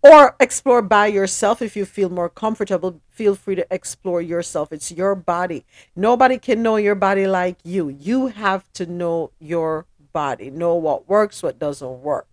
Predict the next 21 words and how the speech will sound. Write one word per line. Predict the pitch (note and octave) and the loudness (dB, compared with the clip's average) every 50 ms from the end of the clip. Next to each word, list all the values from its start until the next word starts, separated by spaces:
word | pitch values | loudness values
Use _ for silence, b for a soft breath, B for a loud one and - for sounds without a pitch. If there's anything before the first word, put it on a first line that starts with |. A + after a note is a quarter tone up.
| _ _ _ _ | _ _ _ _
okay? | - C3+ C3 - - F#3 F#3 G3 G3 F#3+ b b b b b b b b _ _ - | -10 -10 -8 -8 -6 -6 -4 -4 -6 -8 b b b b b b b b _ _ -4
Um, | A3+ G3+ G#3 G3+ G3+ G3+ F#3+ F#3 F3+ E3+ - _ | -2 -2 0 0 -2 -4 -6 -8 -10 -14 -20 _
so | _ - - A3+ G#3 G3 - - | _ -8 -4 -2 -2 -2 -2 -2
in | G#3+ G3+ G3+ F3+ | -4 -4 -4 -2
getting | - A3 A3+ B3 C4+ C#4 C#4 | 0 0 2 2 0 -2 -4
to | - - A#3 | -4 -6 -4
know | G#3 G3+ G#3 G#3 G#3 | -2 0 0 2 2
yourself, | G#3+ G#3+ F#3+ F3+ F3+ - - - F#3 D#3+ D#3+ E3+ E3+ | 0 0 -2 -2 -4 -6 -6 -4 -2 -2 -2 -2 -4
you | - F3+ F3+ | -2 0 0
also | F3+ F#3 F#3 - - - - | 2 0 0 -2 -4 -6 -4
get | F#3 F#3+ F3+ - - _ | -2 -2 -2 -2 -4 _
to | - - E3+ F3+ | -16 -14 -10 -6
know | F3+ F3 | -6 -4
your | E3+ E3 D#3+ D#3 | -4 -4 -6 -8
partner | - - - G#3+ A3 G3+ F#3+ A3+ G3+ | -6 -4 -2 0 0 0 -2 -4 -4
and | F#3 F3 - - | -4 -6 -6 -6
allow | F#3+ F3+ F3+ F3+ F3+ | -4 -2 0 0 0
your | F3+ F3 F3 E3+ | 0 0 -2 -2
partner | F3 - - F3+ F3 - - D3+ | -4 -6 -6 -8 -8 -8 -10 -12
to | D#3+ - - D#3+ | -14 -14 -18 -10
get | D3+ F3 D#3+ E3 | -6 -6 -6 -6